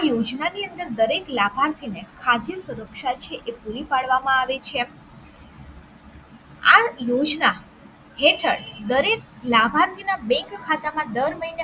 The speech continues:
હજાર રૂપિયાની નાણાકીય સહાય છે એ પણ સીધી મોકલવામાં આવશે, જેથી આ યોજનાની અંદર પારદર્શકતા જળવાઈ રહે. જો તમે સરકારની આ યોજનાનો લાભ લેવા માંગતા હોય, તમે બધા માપદંડ પૂર્ણ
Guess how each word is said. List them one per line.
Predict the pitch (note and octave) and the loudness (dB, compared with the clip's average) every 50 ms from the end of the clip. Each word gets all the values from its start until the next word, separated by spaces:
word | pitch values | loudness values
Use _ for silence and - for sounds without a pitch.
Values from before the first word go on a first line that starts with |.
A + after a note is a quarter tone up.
| D4+ | -6
હજાર | B3+ A3+ G#3+ - D4 D4+ D4+ | -6 -8 -6 -2 -2 -2 -2
રૂપિયાની | D4+ D4+ D4 - D4 C#4+ D4 D4+ C#4+ | -4 -8 -4 -4 -4 -4 -4 -6 -6
નાણાકીય | B3 G#3 F#3+ G#3 A#3 - - - D4 D#4 D#4+ D#4+ | -2 -2 0 0 0 -2 -2 -6 -10 -8 -6 -6
સહાય | - A#3+ G3+ G#3+ G#3 G3+ A3+ A#3 - | -6 -6 -4 -4 -4 -4 -4 -4 -4
છે | - D4 A3+ - - A3+ C#4+ | -4 -4 -4 -4 -2 -2 -2
એ | - - | 0 0
પણ | - E4+ F4+ - - - - - - - | -2 -2 -2 -4 -10 -18 -20 -12 -10 -8
સીધી | - C4+ B3 G3+ - D#4+ D#4 D#4 | -4 -2 -2 0 0 0 2 2
મોકલવામાં | D4 D4 - D4+ D#4 D#4 D#4 D#4 D4+ D#4+ D4+ C4 | 0 -2 -2 -4 -2 0 0 0 2 2 2 2
આવશે, | B3 B3+ B3 - D4 C4+ C#4 - - - - - - - - | 2 0 -2 -4 -4 -4 -4 -6 -10 -18 -20 -20 -10 -8 -4
જેથી | - D4 D4 - G4 - - D4+ | -2 -2 -2 -2 -6 -2 0 0
આ | E4 E4 | 0 2
યોજનાની | C#4 A#3 A3 A3+ - - B3+ D4+ E4+ F4 G4+ F#4 C4 | 0 0 0 0 -2 -4 -4 -4 -6 -6 -6 -8 -6
અંદર | B3+ A#3+ D4 - - - | -4 -4 -4 -4 -2 0
પારદર્શકતા | A#3 A#3+ C#4+ E4 C#4+ A#3 G#3+ F#3 - - - - - - - F4 A4 G#4+ - - | 4 4 4 4 2 -2 -4 -4 -4 -6 -10 -12 -12 -6 -4 -4 -4 -4 -8 -8
જળવાઈ | B3+ A#3 G#3 G#3 G3+ G3 F#3+ - | -6 -4 -2 -2 -2 -4 -4 -6
રહે. | F#3 - - F#3+ - - - - - - - - - - - - - - - - - - - - - - - | -10 -12 -10 -12 -14 -16 -20 -20 -20 -20 -20 -20 -20 -20 -20 -20 -20 -20 -20 -20 -20 -20 -20 -20 -10 -4 2
જો | D#4 D#4+ F#4 - - | 2 2 4 2 0
તમે | G#3 F#3+ - - - - - - - - - - - - | -4 -4 -8 -12 -18 -20 -20 -20 -20 -20 -14 0 2 4
સરકારની | B3+ A#3 - - - B3 C#4 E4 - G#4 A4 - - | 4 4 2 4 6 6 6 6 4 -2 -8 -4 -2
આ | - C4 B3 | 0 0 0
યોજનાનો | A3+ A3+ G#3+ A3 G#3 - - D4 D#4 F4 D#4 A#3+ G#3+ | 0 -2 -2 -2 -4 -4 -4 -6 -4 -4 -4 0 2
લાભ | G3+ G3+ A#3 A#3+ D#4 D#4 D4+ | 4 4 4 4 2 2 2
લેવા | D4 C#4+ C4+ A#3+ | 2 2 2 0
માંગતા | G#3+ G3 F#3+ F#3+ - - - A#3+ B3 C4+ | 0 -2 -2 -4 -8 -4 -2 -2 0 2
હોય, | B3+ B3+ C4 - - - - - - - - - - | 0 0 -2 -6 -14 -20 -20 -20 -20 -20 -20 -2 0
તમે | C4+ C4+ D#4 D#4+ C4 A3+ | 0 0 2 0 0 0
બધા | A3+ A3 - D4+ D#4+ E4+ - | -2 -2 0 0 0 0 2
માપદંડ | F4 D#4+ D#4 - B3 C4+ C4 A3+ - - | 0 0 0 -2 -4 -8 -10 -10 -10 -8
પૂર્ણ | A#3 A3 A3 A#3 C#4 | -6 -4 -2 -2 -2